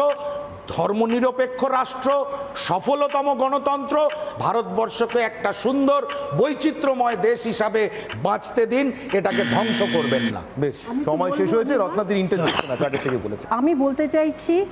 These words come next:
Speaker 3: যে সাম্প্রদায়িক সম্প্রীতি কথাটা এখন না অনেকটা ক্লিশে হয়ে গেছে, মানে শুনতে শুনতে কান পচে যাচ্ছে, কারণ এটা বক্তৃতাতে রাজনৈতিক নেতারা সবসময় ইউজ করে থাকেন।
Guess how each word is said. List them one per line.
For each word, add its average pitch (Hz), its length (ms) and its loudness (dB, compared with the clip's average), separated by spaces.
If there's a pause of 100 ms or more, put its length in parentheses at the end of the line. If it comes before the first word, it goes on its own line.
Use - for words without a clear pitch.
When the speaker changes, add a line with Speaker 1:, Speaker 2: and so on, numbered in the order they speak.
Speaker 3:
যে 220 140 0
সাম্প্রদায়িক 311 720 2
সম্প্রীতি 277 720 0
কথাটা 254 600 0 (300)
এখন 320 240 0
না 381 100 2
অনেকটা 285 280 2
ক্লিশে 302 380 0
হয়ে 220 260 2
গেছে, 175 400 -2 (320)
মানে 269 160 2
শুনতে 311 360 2
শুনতে 359 300 0
কান 294 300 2
পচে 277 240 2
যাচ্ছে, 302 260 2
কারণ 302 160 2
এটা 277 280 2 (420)
বক্তৃতাতে 359 760 2
রাজনৈতিক 269 520 2
নেতারা 285 420 2
সবসময় 311 460 0
ইউজ 302 260 2
করে 214 180 2
থাকেন। 165 380 -2